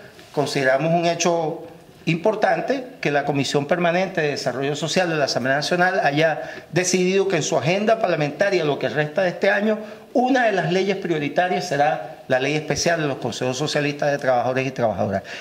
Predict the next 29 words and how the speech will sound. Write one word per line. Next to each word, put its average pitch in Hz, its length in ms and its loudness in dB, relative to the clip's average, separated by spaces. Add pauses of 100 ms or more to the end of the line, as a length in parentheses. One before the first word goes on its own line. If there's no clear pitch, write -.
Esto 160 300 0
tendrá 190 320 2
que 185 100 0
ser 202 160 0
así 214 380 0 (260)
con 202 200 2
la 214 140 2
participación 170 760 0
protagónica 165 880 0 (200)
de 143 120 0
los 135 120 -2
consejos 120 500 0
de 165 80 0
trabajadores 147 580 2
y 170 60 2
trabajadoras 185 580 2 (340)
que 156 80 2
están 151 360 0
funcionando 180 580 2
y - 20 0
están 143 300 0
luchando 208 560 2 (380)
por 151 180 2
la 143 140 2
transformación 143 680 2
del 165 120 2
modelo 143 400 0
de 170 100 0
gestión 190 400 0